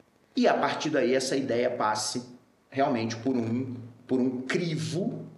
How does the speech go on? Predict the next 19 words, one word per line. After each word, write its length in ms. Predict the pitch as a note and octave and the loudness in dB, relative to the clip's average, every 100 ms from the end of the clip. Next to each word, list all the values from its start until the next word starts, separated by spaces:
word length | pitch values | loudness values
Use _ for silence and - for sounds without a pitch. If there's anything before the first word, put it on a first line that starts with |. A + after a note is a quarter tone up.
| - - | -20 -8
de 100 | G#2 | 0
análise, 680 | C#3+ B2 A2+ A#2+ C#3+ F3 - - - - - | 2 2 2 0 0 -4 -8 -14 -20 -16 -4
muito 300 | C#3 F#3 E3+ | -2 0 0
provavelmente 680 | C#3+ C3+ C3 B2 A#2+ A#2+ | 0 2 2 2 0 -2
multidisciplinar. 960 | A#2 A2+ A#2 A2 A2 A2+ C3+ D3+ - - | -4 -2 -4 -4 -4 0 0 -2 -6 -6
Ó, 120 | - - | -2 0
tá 160 | C#4 | 2
aí 140 | D#4 B3 | 2 2
uma 220 | A3 G#3 | 2 2
ideia 640 | D#3+ D#3 E3+ F#3+ F#3+ - - - | 2 4 4 2 0 -4 -12 -8
de 180 | C3 E3 | 2 4
algo 300 | E3+ F#3 F#3+ | 6 4 2
que 80 | |
a 40 | F#3+ | 0
gente 220 | F#3 F3 | 0 -4
podia 300 | - E3 F#3+ | -2 0 0
pensar 880 | F#3+ G3 F#3+ - E3+ E3+ F#3 - - | 2 0 0 0 2 2 0 -6 -8
em 140 | E3 F3 | -6 -2
construir. 720 | F3 F3 F3 - G3 D#3 D#3+ | 0 0 -2 -2 -2 -2 -6